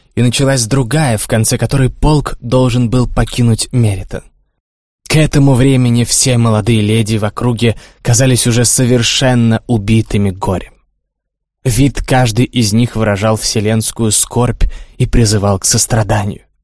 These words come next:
Пожалуй, только старшие мисс Беннет всё ещё сохранили способность есть, пить и спать,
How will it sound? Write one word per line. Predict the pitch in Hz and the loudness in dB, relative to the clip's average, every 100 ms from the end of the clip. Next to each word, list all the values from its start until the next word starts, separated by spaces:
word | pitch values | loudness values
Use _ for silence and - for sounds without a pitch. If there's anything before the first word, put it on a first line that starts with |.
| _ _ _ _ _ _ _ _ _ - | _ _ _ _ _ _ _ _ _ -2
Пожалуй, | 143 165 151 147 | 0 2 2 0
только | - 156 143 - | 0 0 0 0
старшие | 135 - 147 127 113 123 110 | 0 0 -2 -2 -2 -2 0
мисс | 117 113 101 | 2 0 -2
Беннет | 107 131 120 110 | -2 0 0 -2
всё | - 113 107 | -4 -2 -2
ещё | 101 110 | -2 -6
сохранили | - 113 110 110 104 | -6 -4 -2 -2 -2
способность | - 107 - 101 104 104 - | -4 -4 -4 -4 -4 -4 -6
есть, | 113 98 101 135 - - _ | -12 -8 -6 -4 -4 -6 _
пить | - 107 - - _ _ - | -6 -4 -6 -14 _ _ -6
и | |
спать, | 117 - - 131 - | -4 -4 -2 -4 -4